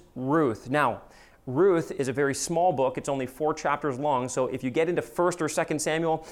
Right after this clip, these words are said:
you've gone too far. Uh, you can go right past it. So get yourself situated in Ruth. And as you're doing that, I just want to,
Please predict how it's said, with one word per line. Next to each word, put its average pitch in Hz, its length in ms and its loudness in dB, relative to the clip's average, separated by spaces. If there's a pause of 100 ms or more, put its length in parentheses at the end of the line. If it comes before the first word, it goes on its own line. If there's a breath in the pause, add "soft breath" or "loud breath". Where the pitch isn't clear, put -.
(120)
you've 135 160 -4
gone 151 180 2
too 147 160 -2
far. 120 460 4 (420 loud breath)
Uh, 120 60 0
you 127 160 0
can 131 80 -2
go 135 140 2
right 139 320 4
past 123 420 0
it. 104 240 -8 (400 soft breath)
So - 120 -6
get 156 140 0
yourself 165 360 2
situated 156 520 -2
in 151 160 -2
Ruth. 131 320 0 (160)
And 123 120 -4
as 139 140 0
you're 147 80 -4
doing 160 220 2
that, 135 180 4
I 139 80 2
just 151 220 -6
want 151 260 -2
to, 135 380 -2